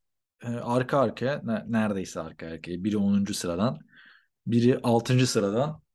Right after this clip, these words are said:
e, receiver seçmişti. Jalen Waddle'la, e, Devonta Smith. Hepsi çok iyi performans gösteriyor bu dört ismin.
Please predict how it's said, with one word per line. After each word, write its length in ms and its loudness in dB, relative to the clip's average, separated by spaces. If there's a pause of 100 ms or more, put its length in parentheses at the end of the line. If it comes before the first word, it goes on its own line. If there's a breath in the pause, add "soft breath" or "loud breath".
(100)
e, 100 -6 (300)
receiver 400 2
seçmişti. 500 -10
Jalen 420 0
Waddle'la, 640 0 (800 soft breath)
e, 340 -8
Devonta 400 4
Smith. 360 -4
Hepsi 280 0
çok 220 2
iyi 100 -2
performans 560 2
gösteriyor 460 -4
bu 120 -8
dört 220 -2
ismin. 540 -12